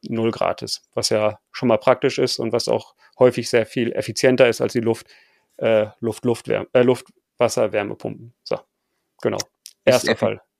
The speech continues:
Speaker 1: Flächenkollektor.
Speaker 2: effizienter. Okay, ja.
Speaker 1: Genau, ist, äh, insgesamt effizienter, weil du einfach, weil die Ausgangstemperatur von, also das Anheben erfordert viel Druck und je mehr, äh, je höher du das Temperaturniveau anheben willst, desto, äh, ineffizienter wird die Wärmepumpe.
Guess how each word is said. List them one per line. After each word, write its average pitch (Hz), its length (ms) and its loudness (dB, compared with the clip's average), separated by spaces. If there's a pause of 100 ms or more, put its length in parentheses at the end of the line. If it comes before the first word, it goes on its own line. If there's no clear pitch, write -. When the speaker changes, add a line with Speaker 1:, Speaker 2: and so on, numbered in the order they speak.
(160)
Speaker 1:
Flächenkollektor. 107 640 0
Speaker 2:
effizienter. - 240 -8
Okay, 143 200 -6
ja. 117 240 -4 (440)
Speaker 1:
Genau, 117 240 6
ist, - 160 -10
äh, 131 160 2
insgesamt 117 520 0
effizienter, 131 480 4
weil 127 120 6
du 127 100 4
einfach, 143 440 4 (340)
weil 123 80 4
die 147 100 6
Ausgangstemperatur 131 840 4
von, 127 240 -2
also 110 280 -2 (220)
das - 200 -4
Anheben 175 560 2 (380)
erfordert 135 460 4
viel 123 160 0
Druck 175 260 4
und 143 220 -2
je 131 240 2
mehr, 135 480 4 (400)
äh, 127 340 6
je 131 180 2
höher 165 180 8
du 147 80 0
das 135 160 -2
Temperaturniveau 127 580 0
anheben 139 320 0
willst, 127 220 0
desto, 113 360 0 (480)
äh, 120 120 2
ineffizienter 123 600 2
wird 104 100 -2
die 101 80 -4
Wärmepumpe. 98 500 -4